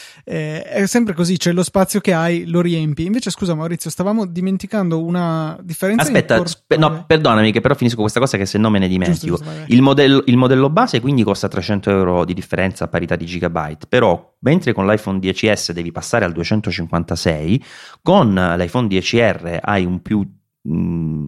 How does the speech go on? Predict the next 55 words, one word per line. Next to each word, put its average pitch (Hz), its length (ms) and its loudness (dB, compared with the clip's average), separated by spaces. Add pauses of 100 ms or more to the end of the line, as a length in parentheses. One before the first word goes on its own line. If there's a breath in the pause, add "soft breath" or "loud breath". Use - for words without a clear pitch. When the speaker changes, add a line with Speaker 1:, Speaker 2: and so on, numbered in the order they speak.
Speaker 2:
accettabile 90 760 0
secondo 92 300 -2
me 98 140 2
centoventotto 92 680 -4
gigabyte, 143 720 0
che - 80 -2
intanto 214 400 2
ti - 80 -4
costa 120 240 0
solo 98 180 2
cinquanta 95 420 -2
euro 90 120 4
in 90 120 0
più, - 300 -6
e 98 220 -4
va 90 100 -2
detto 92 340 0
solo 113 300 4
perché 85 240 -4
per 87 140 0
Apple 90 280 0
questa 85 240 -4
cosa 90 180 0
è - 20 0
un 85 60 -2
miracolo, 85 600 0 (220 soft breath)
cioè - 260 -6
non 92 160 -2
mi 98 80 4
ricordo 101 340 2
mai 101 200 2
che 87 80 -2
sia 87 100 -4
successa 95 320 -8
una 85 100 -2
cosa 82 160 -4
del 82 120 -4
genere. 80 320 -6 (380 loud breath)
Eh, 87 480 0
è, 95 140 2
è 95 60 0
più - 120 0
o 110 40 6
meno 127 140 4
il 98 80 2
prezzo 117 240 0
che 95 80 4
ti 87 60 -4
fanno 90 180 -2
pagare 87 300 0
per 85 100 -2
un 90 60 -2
raddoppio 87 340 -2
di 87 80 0
memoria 87 400 2